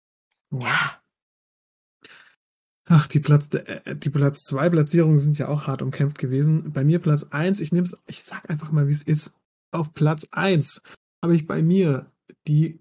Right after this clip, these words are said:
Speaker 1: großen Superhelden aus Marvel Champions.
Speaker 2: Uh.
Speaker 1: Ein Spiel, das mir auf jeden Fall die Zeit versüßt hat und es hat eine Sache geschafft, die noch kein Spiel vorher geschafft hat,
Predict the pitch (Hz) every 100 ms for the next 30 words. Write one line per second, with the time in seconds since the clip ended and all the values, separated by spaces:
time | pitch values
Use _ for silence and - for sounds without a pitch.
0 | _ 156 - 160 214 202 165 147 196 196
1 | 156 160 156 156 - 131 143 - 127 135
2 | 151 135 123 - - 160 160 - 127 117
3 | - - - _ _ _ _ _ 285 320
4 | 403 403 392 381 381 392 370 277 160 180
5 | 175 - 175 180 147 151 156 143 139 160
6 | 170 165 151 147 - _ _ _ 147 143
7 | 147 156 180 156 131 131 - 156 - 131
8 | 123 151 - 151 147 - 160 185 - _
9 | - - 151 - 156 160 147 151 143 -
10 | 147 - 135 123 - - - - 156 196
11 | - 151 156 - 135 147 156 175 - 185
12 | 185